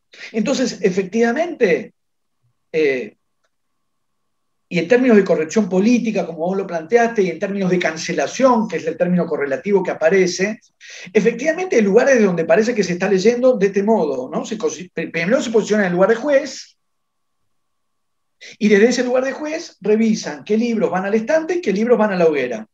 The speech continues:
¿Qué libros van al estante? ¿Qué libros van a la hoguera? Mi discusión no es sobre qué libro y qué libro, mi discusión es sobre esa escena. Estoy en desacuerdo no con lo que dicen de este libro o de este otro, con, de esos cuentos y de, o del sexo anal.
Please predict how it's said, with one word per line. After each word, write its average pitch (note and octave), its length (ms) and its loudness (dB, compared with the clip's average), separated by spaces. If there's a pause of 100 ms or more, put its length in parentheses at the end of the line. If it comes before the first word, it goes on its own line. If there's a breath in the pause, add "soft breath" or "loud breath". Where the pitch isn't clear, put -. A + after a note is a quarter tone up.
(460 loud breath)
¿Qué D3+ 100 -2
libros F#3 240 0
van G3+ 140 -2
al A3 80 0
estante? D4 640 -4
¿Qué A3+ 100 0
libros G#3+ 220 2
van F3 120 0
a D3+ 60 -6
la D3 80 -2
hoguera? B2+ 340 -4 (380 loud breath)
Mi A#3+ 100 4
discusión B3+ 540 4
no C4 140 6
es G4 160 2
sobre E3 480 4
qué F3+ 120 2
libro F3+ 300 4
y D3 60 0
qué D3 120 2
libro, C#3+ 300 -2
mi D#3+ 120 -6
discusión F#3+ 320 -4
es F#4 80 -2
sobre G3+ 240 6
esa D#3+ 180 2
escena. C3 840 -2 (1900 loud breath)
Estoy D4+ 300 2
en F4 100 0
desacuerdo D4 760 2
no D#4+ 220 4
con C4 140 4
lo A3 140 6
que G3 140 4
dicen A3 480 0
de G3 120 6
este F#3+ 180 -2
libro G3+ 360 2
o D#3+ 40 -8
de E3+ 140 -4
este F3 260 -4
otro, C3 440 -2
con, - 160 -8
de F3+ 100 2
esos F#3+ 260 -2
cuentos A#3 420 6
y G3+ 80 2
de, D#3+ 220 0
o D#3+ 100 4
del D#3 220 0
sexo F#3 360 -2
anal. G3 440 -2